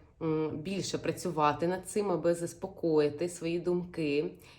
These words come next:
і бути більше у теперішньому моменті. А по-друге, це порада від вищих сил вам, е, це зробити і на цьому зосередитись.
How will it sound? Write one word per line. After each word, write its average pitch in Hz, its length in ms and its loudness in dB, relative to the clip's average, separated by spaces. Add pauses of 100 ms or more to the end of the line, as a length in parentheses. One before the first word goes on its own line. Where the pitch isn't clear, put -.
(100)
і 175 100 -2
бути 185 340 -4
більше 170 460 0
у 180 380 0 (360)
теперішньому 175 600 0
моменті. 175 920 0 (420)
А 160 120 2
по-друге, 190 460 4
це 214 220 2
порада 220 800 4
від 160 220 -2
вищих 160 360 -2
сил 220 460 0
вам, 165 440 4
е, 156 340 0
це 175 160 6
зробити 208 540 0
і 156 160 -8
на 147 100 -2
цьому 180 320 0
зосередитись. 185 920 0